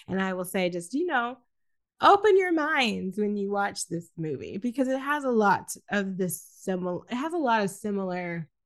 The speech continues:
scenes, I guess, kind of, in terms of, like, government facilities and things like that, but also just, you know, finding someone who is like you in the sense of not belonging and what that means and, you know,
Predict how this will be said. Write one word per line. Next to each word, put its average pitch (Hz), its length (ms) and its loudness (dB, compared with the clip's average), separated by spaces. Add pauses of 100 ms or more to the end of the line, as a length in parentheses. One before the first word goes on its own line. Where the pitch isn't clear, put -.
(100)
scenes, 330 720 -4
I 403 180 -4
guess, 415 360 -6
kind 320 340 0
of, 466 220 0 (340)
in 247 120 0
terms 269 260 -4
of, 233 80 -4
like, 180 320 -2
government 180 360 -2
facilities 294 640 -6
and 262 100 -8
things 254 240 -4
like 233 200 -4
that, 208 240 4
but 196 100 -4
also 190 300 -6
just, 175 340 -6 (360)
you 220 160 8
know, 170 400 4 (260)
finding 339 340 6
someone 277 460 4
who 233 300 0
is 185 460 0 (360)
like 247 340 4
you 226 300 4
in 196 120 4
the 190 80 0
sense 190 320 -6
of 170 380 -2
not 185 300 0
belonging 165 760 -6 (140)
and 117 560 -10 (420)
what 185 240 0
that 165 200 -4
means 165 480 -6
and, 151 300 -12 (120)
you 190 140 -4
know, 139 320 -8